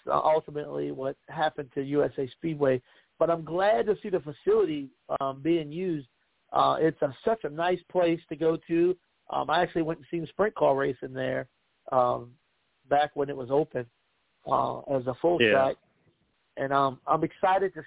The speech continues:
Speaker 1: see something going on there. Um, it was kinda crazy, um, that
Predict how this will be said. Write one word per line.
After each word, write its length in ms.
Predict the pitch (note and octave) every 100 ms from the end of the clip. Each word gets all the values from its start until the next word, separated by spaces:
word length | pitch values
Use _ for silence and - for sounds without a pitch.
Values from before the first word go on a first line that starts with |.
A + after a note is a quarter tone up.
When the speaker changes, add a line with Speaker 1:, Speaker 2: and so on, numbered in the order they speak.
| -
Speaker 1:
see 180 | F#3 -
something 400 | F#3 F#3 - E3 D3
going 240 | F3 F3
on 240 | E3+ F3 D#3+
there. 340 | E3 E3 D#3+ - _ _ _
Um, 280 | C#3 C3 C3+
it 80 | C#3+
was 160 | C#3+ B2+ -
kinda 220 | D#3 D3
crazy, 680 | - D#3+ D#3 D3 D3 D3 C#3+
um, 420 | C#3+ C#3 C3+ C3 _ _ _ -
that 220 | C#3